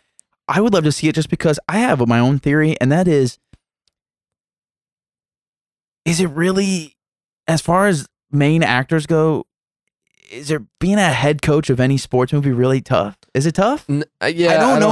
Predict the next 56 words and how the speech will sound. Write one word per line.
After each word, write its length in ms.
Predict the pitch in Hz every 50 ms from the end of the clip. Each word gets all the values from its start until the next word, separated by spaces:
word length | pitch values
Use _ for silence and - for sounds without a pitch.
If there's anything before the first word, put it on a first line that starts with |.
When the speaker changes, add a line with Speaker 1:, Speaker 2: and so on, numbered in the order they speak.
| 233 208
Speaker 2:
don't 60 | 185
Speaker 1:
if 140 | 202 180 180
it, 120 | 214 - -
I 100 | 175 156
don't 280 | 143 170 185 190 - - _ _
know 160 | - 165 165
if 80 | 156 -
that's 220 | - 160 156 -
the 100 | - 147
hardest 320 | 143 147 147 147 143 135 131
Speaker 2:
Yeah. 160 | 123 117 117
Speaker 1:
role 240 | 139 135 131 123 117 - _ _
to 220 | - 120 120 107 _ _ _ _ _ _ _ _ -
pull 220 | - - 113 - -
off. 300 | - 107 98 - - _
Speaker 2:
No, 180 | - 139 135 131
Speaker 1:
I 160 | 131 131 131 139
don't 80 | 143 135
Speaker 2:
I, 40 |
I 20 | 135
Speaker 1:
know. 80 | 143
Speaker 2:
wouldn't 200 | 143 139 123 117
think 180 | - 117 110 98
so. 200 | - - 98 95
Speaker 1:
Maybe 220 | 131 139 135 151 165
I'm 100 | 170 165
underselling, 580 | 165 170 160 147 - - 135 131 143 156 165 156
but 220 | 139 127 123 - - _ _ _ _ -
listen, 300 | 170 170 - 135 113 - _ _ _ - -
I 60 | 160 170
could 120 | 190 175
go, 120 | 175 175
we 140 | 156 151 196
could 140 | - 220 165
go 140 | 151 156 160
through 160 | - 156 143
sports 320 | - - - 139 135 127
movies 240 | - 156 151 156 147
and 160 | - - 120
just 280 | - - 131 139 - -
co-, 140 | - - - - _
like, 180 | - 120 117 127
maybe 180 | 143 160 180 190
that's 140 | 180 160 156
a 40 |
whole 120 | 151 156 147
other 120 | 131 120
podcast, 340 | - 127 123 120 117 - 117
Speaker 2:
Could 60 | 123 120
be. 40 | 131
Speaker 1:
is 120 | 113 131 - _ _ _ _ -
the 100 | 131 127
coach 540 | - - - 160 156 156 151 - - - _ _ -
actors, 500 | 131 131 143 - - 151 139 135 123 - -
coach 320 | - - 175 190 196 - -
actors. 600 | - 139 135 143 - - 110 - - - - _